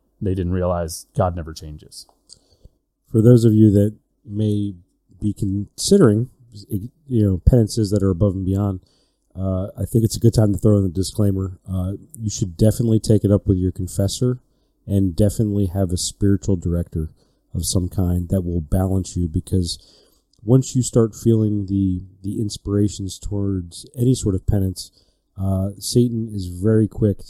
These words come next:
Speaker 2: to come in and, and take you off balance and, uh, and to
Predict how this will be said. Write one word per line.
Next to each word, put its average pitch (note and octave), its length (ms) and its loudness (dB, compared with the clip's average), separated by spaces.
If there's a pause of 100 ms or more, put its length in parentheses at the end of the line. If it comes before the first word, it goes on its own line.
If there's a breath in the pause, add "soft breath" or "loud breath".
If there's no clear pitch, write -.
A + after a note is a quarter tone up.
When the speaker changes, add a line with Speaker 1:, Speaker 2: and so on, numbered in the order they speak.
(160)
Speaker 2:
to - 100 -14
come G2+ 220 -2
in G2 140 2
and, G2 120 -4 (120)
and F#2+ 180 -8
take - 260 0
you G2+ 120 4
off F#2 220 -2
balance F#2 520 -4 (560)
and, F2+ 340 -6
uh, F2+ 280 0 (360)
and F#2 220 -8
to F2+ 200 -4